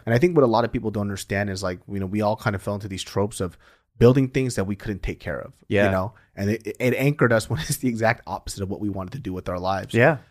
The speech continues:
Speaker 1: So when you were traveling and having fun, it, it really looked like you were enjoying yourself, and you're still enjoying yourself now.
Speaker 2: Mm-hmm.
Speaker 1: And, and some, one of the weird things is, like, even sometimes when people see that from an outside perspective, they're like, "Oh,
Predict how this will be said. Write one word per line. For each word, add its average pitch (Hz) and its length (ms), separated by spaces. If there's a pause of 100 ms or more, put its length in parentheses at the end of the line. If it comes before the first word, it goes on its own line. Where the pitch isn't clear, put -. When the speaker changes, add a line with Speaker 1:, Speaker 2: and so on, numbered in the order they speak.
(120)
Speaker 1:
So 107 140
when 104 160
you 127 220
were 110 320 (100)
traveling 113 640
and 98 100
having 101 280
fun, 110 260
it, 95 160
it 95 140
really 113 260
looked 101 240
like 101 180
you 101 80
were 98 120
enjoying 104 400
yourself, 101 340
and 92 80
you're 95 60
still 113 220
enjoying 101 360
yourself 92 340
now. 98 440
Speaker 2:
Mm-hmm. 160 340
Speaker 1:
And, 110 160
and 110 280
some, 151 260
one 143 120
of 170 60
the 123 180
weird 110 240
things 107 220
is, 98 80
like, 98 140
even 131 300 (320)
sometimes 120 420
when 104 100
people 117 240
see - 160
that 104 140
from 98 140
an 101 100
outside 101 340
perspective, 104 520
they're 95 80
like, 92 180
"Oh, 123 120